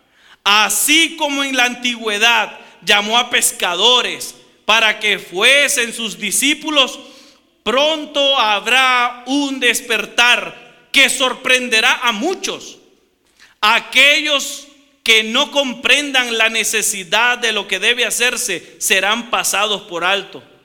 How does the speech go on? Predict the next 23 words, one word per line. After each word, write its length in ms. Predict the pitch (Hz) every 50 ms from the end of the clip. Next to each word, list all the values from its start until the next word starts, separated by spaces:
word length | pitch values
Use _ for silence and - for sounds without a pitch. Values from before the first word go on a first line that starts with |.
| _ _ _ _ _ - - -
Y 200 | _ 226 240 254
los 240 | 254 247 233 - 240
mensajeros 840 | 233 233 240 233 - - 214 196 185 - 233 247 285 285 285 262 -
celestiales 840 | 254 240 - 277 - - 220 233 254 254 262 262 233 202 180 - - - - - _ _ -
trabajarán 1080 | 247 240 226 220 214 214 208 202 196 196 190 185 185 185 208 233 254 269 277 269 -
con 240 | - 233 226 220 214
aquellos 640 | 196 185 180 - - 220 240 262 269 262 254 233 240
que 140 | - 208 196
son 240 | - 226 233 240 233
llamados 480 | 220 208 202 214 233 254 240 214 180
gente, 340 | 214 269 294 294 - 254 233
¿qué 140 | 220 220 214
cosa? 500 | 254 294 294 - 320 311 294 285 - - - - - _ _ _ _ _ _ _ _ _ _ _ _ _ _ _ _ _ _ _ _ _
Común, 920 | - 349 359 359 403 440 440 415 381 285 226 185 147 - - - - -
capacitándolos 1120 | - 269 247 247 247 247 220 226 - 220 180 - 233 240 277 302 285 269 262 240 214 208
para 240 | - 214 208 202 196
llevar 520 | 180 180 185 180 175 185 214 240 262 254 247
la 180 | 202 190 185 175
verdad 480 | 170 170 170 165 180 190 196 202 190 -
a 140 | - 160 156
muchos 500 | 160 165 156 165 185 190 185 190 180 160
lugares. 400 | 165 156 151 160 160 156 156 147 - - - -
Hermano, 420 | 160 180 202 226 247 254 240 190